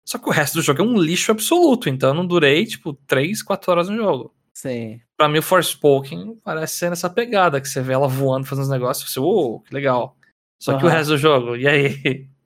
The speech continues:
Speaker 2: É, vou, vou, ainda vou ver, o Forspoken eu ainda tenho vontade.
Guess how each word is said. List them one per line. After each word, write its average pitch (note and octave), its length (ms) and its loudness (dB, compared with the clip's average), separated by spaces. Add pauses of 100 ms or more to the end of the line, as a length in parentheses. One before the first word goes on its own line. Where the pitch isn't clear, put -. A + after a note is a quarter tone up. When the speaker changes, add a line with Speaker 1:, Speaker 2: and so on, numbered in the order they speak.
(260)
Speaker 2:
É, G3+ 120 0
vou, A#3+ 200 2
vou, F#3+ 460 -8
ainda A3+ 260 4
vou F#3+ 200 4
ver, D#3 260 4
o E3+ 60 -4
Forspoken D#3+ 440 -2
eu D3+ 40 -2
ainda D3 100 0
tenho C#3+ 240 -6
vontade. B2 680 -2